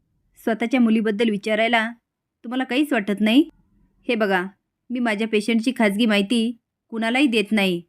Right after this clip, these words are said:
आणि तुम्हाला एवढं वाटतं तर तुमच्या मुलीला घेऊन या." कांता रडायचं नाटक करत म्हणतो, "डॉक्टर, ह्या एका बापाला समजून घ्या हो, त्याची बिन लग्नाची मुलगी गरोदर राहिली." रडायला लागतो आणि म्हणतो, "समजून घ्या हो."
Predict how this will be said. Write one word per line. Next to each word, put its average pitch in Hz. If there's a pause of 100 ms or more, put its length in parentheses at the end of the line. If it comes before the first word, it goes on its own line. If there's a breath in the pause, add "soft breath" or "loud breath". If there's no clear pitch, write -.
(400)
आणि 254
तुम्हाला 269
एवढं 226
वाटतं 254 (480)
तर 269
तुमच्या 277
मुलीला 262
घेऊन 262
या." 208 (760)
कांता 226
रडायचं 208
नाटक 196
करत 208
म्हणतो, 226 (420)
"डॉक्टर, 208 (800)
ह्या 226
एका 214
बापाला 202
समजून 233
घ्या 233
हो, 208 (600)
त्याची 233
बिन 233
लग्नाची 220
मुलगी 214 (400)
गरोदर 214
राहिली." 214 (680)
रडायला 202
लागतो 202
आणि 226
म्हणतो, 226 (320)
"समजून 240
घ्या 247
हो." 202